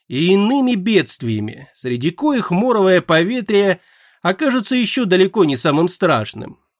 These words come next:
И долго, очень долго потом самые лучшие маги несчастного мира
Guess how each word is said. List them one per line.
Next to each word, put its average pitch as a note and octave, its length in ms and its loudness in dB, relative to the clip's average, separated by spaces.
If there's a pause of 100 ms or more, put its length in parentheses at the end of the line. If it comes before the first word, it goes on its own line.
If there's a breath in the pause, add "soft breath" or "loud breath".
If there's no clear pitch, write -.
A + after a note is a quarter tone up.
И A2+ 140 -20
долго, B2 880 0
очень F3 720 -2
долго C#3 540 2
потом F3+ 480 -4
самые D#3 420 0
лучшие D3+ 480 -2
маги E3+ 400 0
несчастного B2 680 -2
мира A#2+ 480 -4